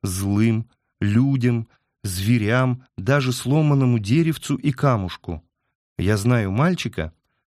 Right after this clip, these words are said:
теперь он уже большой, который собирал на дороге камушки и относил в лес. Там их уже никто не потопчет. Чувства бывают сильные и острые, или мягкие и нежные. Бывают яркие,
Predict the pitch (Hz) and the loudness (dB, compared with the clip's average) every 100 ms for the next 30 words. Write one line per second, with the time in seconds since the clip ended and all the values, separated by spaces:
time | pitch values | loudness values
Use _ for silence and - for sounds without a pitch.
0 | _ - 110 110 101 95 95 95 95 123 | _ -4 -2 0 0 0 -2 -2 -2 -2
1 | - - 82 - _ _ _ _ _ 95 | -2 -2 -2 -6 _ _ _ _ _ -4
2 | 87 165 170 131 117 104 117 147 127 98 | 0 2 2 -2 -4 -2 0 2 2 0
3 | 113 123 98 85 151 180 170 - 156 127 | 0 0 -2 -2 0 2 0 -4 -4 0
4 | 127 120 110 - 156 143 123 123 101 - | 0 0 -2 -2 -2 0 2 0 0 -6
5 | - _ _ _ _ - 165 165 - 123 | -18 _ _ _ _ 0 2 2 0 0
6 | 147 135 123 120 110 107 110 - 110 - | 2 2 0 0 0 0 -4 -2 -2 -4
7 | - - _ _ _ _ _ _ _ - | -10 -12 _ _ _ _ _ _ _ -2
8 | 151 - 110 104 104 117 95 - - 123 | 0 0 -2 0 0 0 0 -6 -2 0
9 | 151 147 139 139 - 135 101 92 90 - | 2 4 2 0 0 0 0 -2 -4 -4
10 | 90 85 82 _ _ 120 104 92 92 107 | -4 -4 -6 _ _ 0 0 0 0 -2
11 | 107 - 107 104 113 101 90 82 78 78 | -4 -4 -4 -2 -2 0 -2 -4 -6 -10
12 | 78 - _ _ _ - 117 120 120 95 | -10 -14 _ _ _ 0 0 2 -2 -4
13 | 85 90 110 123 117 117 | -4 -2 -2 -2 -2 -2